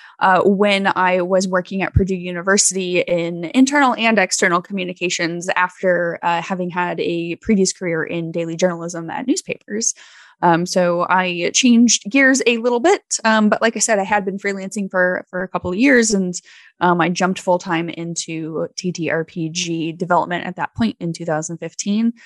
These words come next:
I started out as a developer on the first edition of, uh, Pathfinder, um, working on, uh, as it turned out to be, all of the things, uh, almost every single, uh, product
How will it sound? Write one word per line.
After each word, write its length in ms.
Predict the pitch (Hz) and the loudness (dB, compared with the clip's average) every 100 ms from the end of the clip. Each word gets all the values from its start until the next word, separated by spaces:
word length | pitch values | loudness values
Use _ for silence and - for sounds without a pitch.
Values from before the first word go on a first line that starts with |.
| - _ 170 | -20 _ -2
I 60 | |
started 340 | 175 185 175 170 | 2 2 2 2
out 180 | 180 180 | 0 0
as 100 | 180 | -4
a 80 | 170 | -4
developer 800 | 170 151 175 175 170 160 170 - | -2 -2 -2 -2 -2 0 -2 -2
on 220 | 170 185 | 0 2
the 80 | 202 | 2
first 220 | 202 208 | 2 -2
edition 320 | 196 208 - 208 | 0 0 0 0
of, 260 | 202 202 - | -2 -4 0
uh, 180 | 208 202 | 0 0
Pathfinder, 680 | 202 202 220 226 240 262 - - - _ - | -4 -6 0 2 4 2 -2 -20 -20 _ 0
um, 240 | 180 170 | 4 4
working 480 | 170 175 175 190 185 | 2 2 2 0 0
on, 340 | 170 180 180 | 2 4 2
uh, 60 | 170 - | -2 -6
as 320 | 165 - 175 | -8 -4 -4
it 80 | - | -4
turned 220 | - 180 | -4 0
out 160 | 170 180 | 0 0
to 80 | 208 | -2
be, 220 | 202 147 - _ | 2 2 0 _
all 200 | 180 226 | 2 4
of 80 | 233 | 4
the 80 | |
things, 420 | 240 381 143 160 - | 2 2 2 0 0
uh, 160 | 151 | 0
almost 260 | 190 185 190 | 0 -2 -2
every 220 | 180 190 | 0 2
single, 540 | - 214 196 190 190 196 | 2 4 4 2 0 0
uh, 140 | 180 | -2
product 560 | 175 - 220 202 - | -2 0 2 2 -2